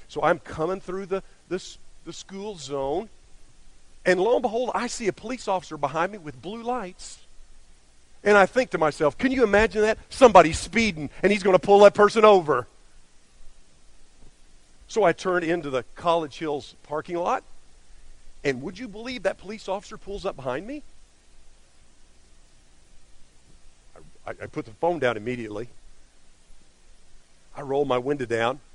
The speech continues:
He gets out, this police officer gets out, begins to walk over to my window. About that time,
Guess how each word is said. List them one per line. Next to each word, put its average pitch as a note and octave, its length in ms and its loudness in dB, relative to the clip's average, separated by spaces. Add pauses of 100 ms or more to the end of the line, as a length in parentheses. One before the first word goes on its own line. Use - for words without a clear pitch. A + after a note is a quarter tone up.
(880)
He F#3 160 -6
gets D3 240 -4
out, D#3+ 220 6
this D3 160 -10
police D3 340 -10
officer D#3+ 300 -4
gets C3+ 260 -10
out, C#3+ 220 -2
begins C#3+ 280 -10
to C#3+ 80 -16
walk D3 300 -6
over C#3+ 280 -6
to C3 120 -14
my C3+ 240 -2 (320)
window. C#3 480 0 (1000)
About A3+ 240 8
that G#3 180 2
time, A3+ 500 2